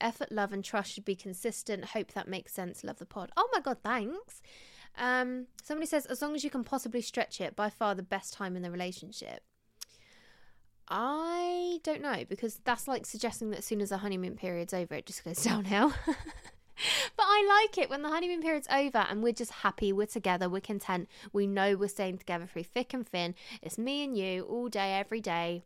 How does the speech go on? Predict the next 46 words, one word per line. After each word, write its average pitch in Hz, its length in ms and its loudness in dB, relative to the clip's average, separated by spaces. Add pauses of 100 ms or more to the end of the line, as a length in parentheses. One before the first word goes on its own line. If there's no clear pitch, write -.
(160)
Not, 160 280 -6
not 180 220 -10
necessarily, 165 480 -6
but 156 160 -8
do - 80 -8
you 180 40 -4
know 175 60 -4
what 160 60 -8
I'm 170 80 -10
saying? 175 280 -8 (640)
And 254 260 -4
I 302 100 0
think 370 180 -2
it's 392 120 -2
a 302 60 -2
nice 262 360 0
feeling 262 460 2
when 233 140 0
it's - 160 -8
like, 202 360 -2 (1080)
we're 226 200 4
just - 440 0 (120)
together 196 400 -2
and 214 220 2
we 202 100 0
will 190 200 -8
always 180 280 -2
be 190 160 -6
together 165 560 -4
and 165 140 -8
it's, - 240 -10
we 175 180 -4
just 220 200 -8
love 170 180 -6
each - 180 -10
other. 170 220 -4
Do - 80 -10
you 254 80 -6
know 262 60 -2
what 269 60 -4
I - 20 -4
mean? 233 180 0
I 190 80 -4
love 277 220 -2
that 302 160 -2
feeling. 196 540 -2